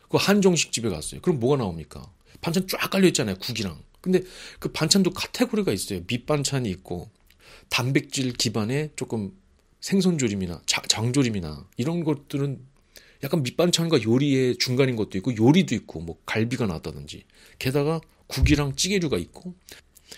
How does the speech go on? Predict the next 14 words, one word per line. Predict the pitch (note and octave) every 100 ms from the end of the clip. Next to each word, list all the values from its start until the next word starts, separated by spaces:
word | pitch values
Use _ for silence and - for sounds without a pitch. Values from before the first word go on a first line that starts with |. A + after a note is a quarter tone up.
| - - - -
그러면 | - A3 D#3
어떻게 | A#2 D3+
되냐면 | C#3+ B2+
사람이, | C3 C3+ G#2
자, | - G2+ D2 - - - -
처음에 | A3+ G3+
어떻게 | F#2+ A2
합니까? | G2 - C#2 - _ _ _ - _ _ _ _ _ - - -
그 | - F3+
김을 | - E3+
한 | F#3
장 | E3+ D#3
젓가락으로 | - C#3 C#3
짚고, | A#2 - - F3 G3